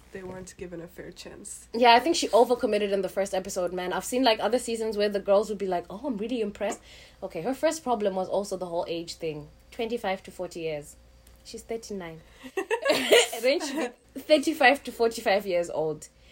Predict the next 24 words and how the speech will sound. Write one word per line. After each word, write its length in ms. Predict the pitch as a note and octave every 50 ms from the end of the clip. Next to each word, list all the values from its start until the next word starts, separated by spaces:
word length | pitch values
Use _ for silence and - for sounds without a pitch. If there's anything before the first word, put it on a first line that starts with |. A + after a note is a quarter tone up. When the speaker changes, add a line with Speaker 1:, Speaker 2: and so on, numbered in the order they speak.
| - _ -
Speaker 2:
That 140 | - A3 C#4
should 120 | C#4 C4
be 100 | A3 A3+ G3+
a 80 | G3 F#3
range, 220 | F#3 F#3+ G3 G3+ -
first 200 | G#3+ G3+ G#3 G3+
of 60 | F3+
Speaker 1:
Yeah. 60 | F3+ F3+
Speaker 2:
all. 60 | F3
And 160 | - A#3+ C#4
so, 120 | - F4+ E4+
like, 220 | D4+ B3+ B3+ - - - - - - -
that 180 | A#3+ B3+ D4 D4
alone, 380 | D#4 D4 C4 B3 B3 C4 C#4
her, 180 | A#3+ A#3 A3+ A3 -
her 220 | - G#3 A3 G#3+ -
age 300 | - G3+ A#3 C4+ A#3 A3+
range 240 | G3+ G#3 A3 B3 G#3
alone 400 | G3+ G3 F3 F3+ G3 G#3 A3 A3+
limited 400 | G#3+ A3 A3 B3 B3 - C4 G3+
her 80 | G#3+ G3
options 440 | - F3 F#3+ - - G3 F#3 F#3 -
so 180 | - F#3 F#3 F#3+
much, 500 | F#3 E3 E3+ D#3 - - - - -